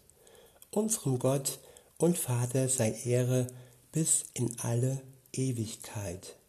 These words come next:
und noch einmal in alle Ewigkeit. So soll es sein. Grüßt jeden einzelnen Menschen, der sein Leben dem Messias Jesus geweiht hat.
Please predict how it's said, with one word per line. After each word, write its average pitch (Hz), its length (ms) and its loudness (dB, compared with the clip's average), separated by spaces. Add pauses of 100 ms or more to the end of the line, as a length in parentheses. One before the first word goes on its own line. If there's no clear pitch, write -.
(120)
und 220 340 0
noch 123 360 2
einmal 123 580 2 (320)
in 190 280 2
alle 123 380 0 (320)
Ewigkeit. 131 1000 -4 (200)
So 202 200 0
soll 143 240 4
es 127 180 0
sein. 95 400 0 (1300)
Grüßt 226 440 4
jeden 147 340 2
einzelnen 120 760 6 (200)
Menschen, 120 600 2 (300)
der 120 100 6
sein 117 240 4
Leben 156 480 4
dem 113 180 2
Messias 131 600 2
Jesus 123 420 2
geweiht 120 560 -2
hat. 113 300 -4